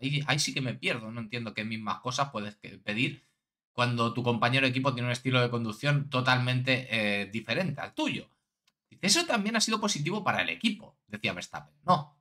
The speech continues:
para el equipo no, para ti, Verstappen, ¿vale? Todo lo que ha pasado a partir de Jeddah y Bakú ha sido positivo para ti. Y cuando se acabó todo lo positivo que había para ti, entonces, sin quitarte lo positivo para ti,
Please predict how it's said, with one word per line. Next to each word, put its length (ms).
para 180
el 40
equipo 240
no, 320
para 240
ti, 360
Verstappen, 420
¿vale? 180
Todo 160
lo 100
que 60
ha 60
pasado 260
a 40
partir 280
de 200
Jeddah 380
y 100
Bakú 420
ha 80
sido 220
positivo 480
para 260
ti. 300
Y 80
cuando 260
se 100
acabó 300
todo 220
lo 140
positivo 440
que 80
había 220
para 240
ti, 320
entonces, 760
sin 260
quitarte 340
lo 120
positivo 400
para 220
ti, 280